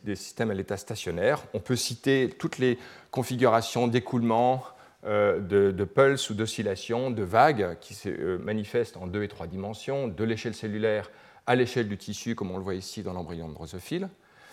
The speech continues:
Et puis également d'autres structures qui sont des agrégations, qui sont en fait des instabilités, euh, à la Turing, dans lesquelles on a des processus mécanochimiques,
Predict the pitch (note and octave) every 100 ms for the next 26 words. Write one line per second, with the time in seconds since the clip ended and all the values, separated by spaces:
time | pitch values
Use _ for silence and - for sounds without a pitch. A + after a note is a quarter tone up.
0 | - - _ - - A2+ D#3 F3+ F#3+ C3+
1 | B2 D3 D3 C#3 - A2+ - D3 A#2+ A#2+
2 | A2+ G2 A#2 A2+ G#2+ F#2+ - C#3+ F#3 -
3 | G2 A#2+ G2+ A#2 F#2+ F#2 G#2 - G2+ G2+
4 | G2 - A#2 A#2+ D2+ F2+ F2 - G2+ G2
5 | - G#2 A#2 D#3+ F2+ F#2 F2+ A#2+ A2 F#2
6 | F2 - G#2 G2+ G2 F#2+ G#2 A#2 A2 G2
7 | - F#2 C#3 -